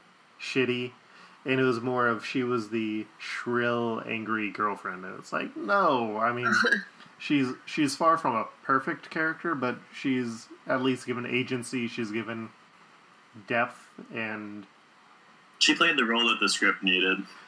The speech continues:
Speaker 1: Yeah, but, like, the script was better than it could have been.
Speaker 2: Yeah, it could have been a lot worse.
Speaker 1: Mm-hmm.
Speaker 2: I don't really have, I mean, I don't like, oh, they kidnapped the person you love, now you have to go save her.
Speaker 1: Mm-hmm.
Speaker 2: Like, I was reading something, uh, my friend posted on Facebook the,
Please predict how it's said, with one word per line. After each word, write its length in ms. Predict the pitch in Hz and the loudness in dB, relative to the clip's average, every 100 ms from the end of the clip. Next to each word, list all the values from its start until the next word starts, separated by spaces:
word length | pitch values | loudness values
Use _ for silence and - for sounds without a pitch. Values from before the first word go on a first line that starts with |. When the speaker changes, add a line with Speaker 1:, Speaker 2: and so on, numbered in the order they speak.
| - | -2
Speaker 1:
Yeah, 320 | 151 151 110 107 - - - _ - _ | 2 4 4 0 -10 -20 -20 _ -20 _
but, 180 | - 135 | 2 2
like, 200 | 127 127 | 4 2
the 100 | 135 | 0
script 400 | 135 156 147 - | -2 0 0 0
was 400 | 123 117 107 - - - - - - - - - - | -4 -2 -4 -10 -16 -20 -20 -20 -20 -20 -20 -20 -2
better 320 | 139 131 127 | 2 4 2
than 160 | 120 113 | 2 -2
it 120 | 107 | -6
could 160 | - 98 | -8 -8
have 100 | 90 | -8
been. 160 | 92 95 - _ _ _ - - | -12 -14 -20 _ _ _ -8 0
Speaker 2:
Yeah, 260 | 294 339 254 | 4 4 4
it 80 | 269 | 0
could 100 | 339 | -2
have 80 | 214 | -2
been 140 | 302 262 | 0 2
a 40 | |
lot 200 | 214 185 | 2 2
worse. 460 | 180 185 190 - - | 2 2 2 -2 -2
Speaker 1:
Mm-hmm. 240 | 131 117 - | -6 -6 4
Speaker 2:
I 120 | 214 | 6
don't 160 | 247 226 | 6 4
really 220 | 226 220 | 4 4
have, 240 | 214 208 196 | 4 4 4
I 120 | 196 | 2
mean, 180 | 214 208 | 4 6
I 100 | 208 | 6
don't 180 | 202 190 | 6 6
like, 180 | 196 185 | 4 6
oh, 280 | 247 269 262 | 8 10 8
they 100 | 254 | 4
kidnapped 480 | 262 233 240 233 233 | 0 4 6 6 4
the 60 | |
person 380 | 233 233 220 220 | 0 2 0 0
you 100 | 226 | 2
love, 220 | 240 240 | 6 6
now 120 | 196 196 | 6 4
you 120 | 196 | 4
have 100 | 196 | 2
to 60 | 208 | 4
go 300 | 208 208 208 | 4 6 4
save 300 | 208 214 190 | 4 4 6
her. 240 | 180 175 | 6 4
Speaker 1:
Mm-hmm. 220 | 131 117 117 - _ - _ - | -2 -6 -10 -14 _ -20 _ 0
Speaker 2:
Like, 140 | 214 | 6
I 80 | 214 | 8
was 100 | 208 | 8
reading 220 | 233 226 | 6 4
something, 480 | 214 247 226 226 208 | 6 8 8 6 6
uh, 420 | 208 208 196 190 - | 8 10 10 6 6
my 100 | 202 | 4
friend 200 | 226 214 | 6 4
posted 240 | 214 214 | 4 4
on 80 | 190 | 4
Facebook 400 | 202 202 214 196 | 4 4 2 0
the, 300 | 190 190 185 | -2 -4 -4